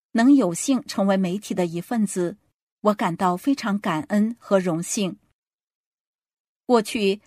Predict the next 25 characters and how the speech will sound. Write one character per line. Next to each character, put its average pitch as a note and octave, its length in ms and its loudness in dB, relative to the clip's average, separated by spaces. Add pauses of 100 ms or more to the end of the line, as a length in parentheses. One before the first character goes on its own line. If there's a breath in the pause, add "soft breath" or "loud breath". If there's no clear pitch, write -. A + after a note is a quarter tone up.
(100)
当 B3+ 180 2
总 F#3 180 -4
裁 F3+ 220 -2
设 A3 200 -2
定 G3 220 -2
一 G#3 80 2
些 G3 260 -2
听 C#4 240 0
起 C#4 140 -2
来 E3+ 280 0 (220 soft breath)
不 C4 120 -2
可 E3 220 -2
实 - 200 -4
现 A#3 180 -2
的 G3 80 0
目 G#3+ 160 -2
标 B3 260 -2
时， F3+ 360 -4 (540)
我 G#3 100 2
会 G#3 220 0
礼 F3+ 140 -2
貌 G3+ 200 -2
地 F3+ 120 0
点 D#3+ 240 -4
头， E3+ 380 -4